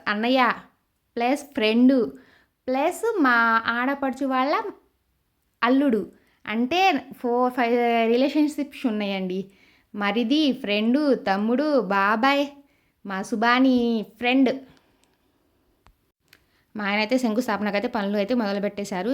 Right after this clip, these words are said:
చూడండి, అందులో అంటే ఎప్పుడు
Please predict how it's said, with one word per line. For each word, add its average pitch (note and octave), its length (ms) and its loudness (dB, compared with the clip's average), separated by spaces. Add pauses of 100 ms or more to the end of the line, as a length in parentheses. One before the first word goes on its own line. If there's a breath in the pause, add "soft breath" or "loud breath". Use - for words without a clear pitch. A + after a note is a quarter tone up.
(120)
చూడండి, G#3 400 -2 (960 loud breath)
అందులో G#3+ 480 0 (680)
అంటే G3+ 300 -6 (140)
ఎప్పుడు G3+ 340 -4